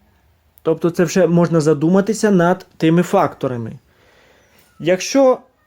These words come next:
мототрактора під час якоїсь роботи за кілька буквально там метрів, сантиметрів, там неважливо,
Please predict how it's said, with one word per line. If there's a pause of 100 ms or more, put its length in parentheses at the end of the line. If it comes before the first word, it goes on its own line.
(120)
мототрактора (260)
під
час
якоїсь
роботи
за
кілька
буквально
там
метрів,
сантиметрів,
там
неважливо,